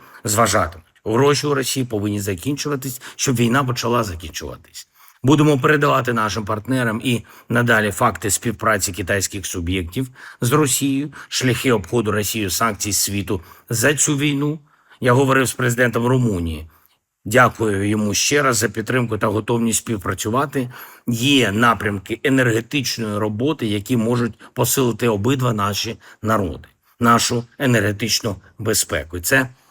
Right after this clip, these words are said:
дуже важливо. Міністр енергетики України, команда уряду, офісу,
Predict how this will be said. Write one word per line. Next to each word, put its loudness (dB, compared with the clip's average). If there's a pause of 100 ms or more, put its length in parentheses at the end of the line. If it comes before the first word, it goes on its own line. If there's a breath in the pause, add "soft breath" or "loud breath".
(140)
дуже 2
важливо. -2 (420 loud breath)
Міністр 6
енергетики 2
України, 0
команда 4
уряду, 0
офісу, 0